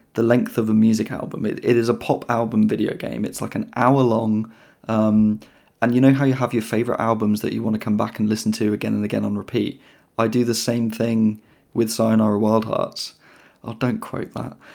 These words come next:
Um, I do the same thing with what, Sayonara Wild Hearts. Like, it is, it's made by a Swedish developer, and if,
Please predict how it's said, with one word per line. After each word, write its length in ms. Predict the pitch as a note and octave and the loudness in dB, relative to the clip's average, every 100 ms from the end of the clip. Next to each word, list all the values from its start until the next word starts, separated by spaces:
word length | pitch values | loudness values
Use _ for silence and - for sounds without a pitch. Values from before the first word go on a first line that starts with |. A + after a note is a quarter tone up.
| - _ | -20 _
Um, 440 | A2 A2+ A2+ A2 - | 6 6 6 2 0
I 100 | A#2+ | 0
do 100 | C3 | 0
the 100 | B2 | 2
same 220 | B2+ B2 | 4 4
thing 120 | A#2 | 2
with 120 | A2+ | 2
what, 280 | A2 G#2+ A#2 | 0 -2 -6
Sayonara 400 | - A#2 A2 A#2 | 0 2 4 4
Wild 260 | A#2+ A#2 A2+ | 4 4 4
Hearts. 280 | A#2 - | 0 0
Like, 160 | A2+ A#2 | -4 -2
it 100 | A2+ | 0
is, 300 | A2+ A2+ - - - - _ | 0 -2 -8 -14 -20 -20 _
it's 220 | C3 C3 | -2 2
made 280 | C3 C#3 D3 | 6 6 4
by 140 | C3 A#2 | 0 0
a 60 | |
Swedish 320 | A2 C3 A#2+ | 0 0 0
developer, 560 | A2+ G#2 G#2 A2 - A2 - - | 0 0 0 0 -2 -2 -8 -6
and 160 | A2+ A2+ | -2 0
if, 200 | A2 | -2